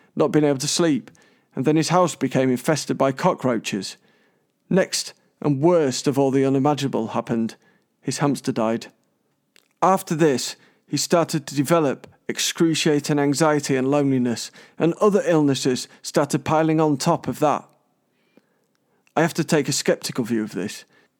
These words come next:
If you buy a painting and even have a subconscious belief that it is cursed,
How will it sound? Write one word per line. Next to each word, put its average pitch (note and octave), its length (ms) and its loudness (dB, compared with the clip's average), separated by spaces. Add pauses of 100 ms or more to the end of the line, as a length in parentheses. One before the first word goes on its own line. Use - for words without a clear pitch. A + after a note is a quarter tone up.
(260)
If E3+ 180 0
you G3+ 160 4
buy F#3 180 4
a F#3 60 2
painting C3 640 0 (360)
and C#3 140 2
even C#3+ 220 2
have C3 120 2
a C3+ 60 2
subconscious D3+ 800 0
belief C#3+ 440 2
that D2+ 100 -4
it F#2 80 0
is G#2 160 -2
cursed, - 560 -2